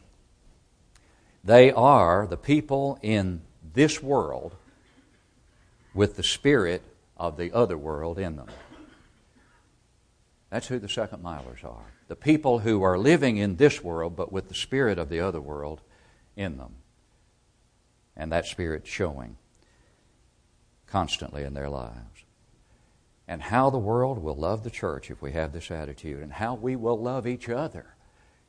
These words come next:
if we have this attitude, and how we will love the Lord. As I said, you won't find Jesus in the first mile. You'll have to go the second mile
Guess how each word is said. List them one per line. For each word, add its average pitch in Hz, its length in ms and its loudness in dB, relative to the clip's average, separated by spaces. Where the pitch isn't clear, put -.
if 76 160 -14
we 78 100 -10
have 69 240 -10
this - 180 -16
attitude, - 520 -16
and 69 120 -12
how 90 280 -2
we 80 160 -4
will 71 200 -8
love 73 400 -6
the 65 80 -14
Lord. 78 360 -10
As 69 160 -14
I 69 60 -12
said, 98 380 -8
you 85 100 -16
won't 95 240 -8
find 123 320 -6
Jesus 98 480 -12
in 76 140 -10
the 76 60 -14
first 90 340 -10
mile. 60 400 -14
You'll 71 120 -12
have 104 200 -6
to - 60 -16
go 90 160 -10
the 85 80 -14
second 82 360 -10
mile 58 360 -16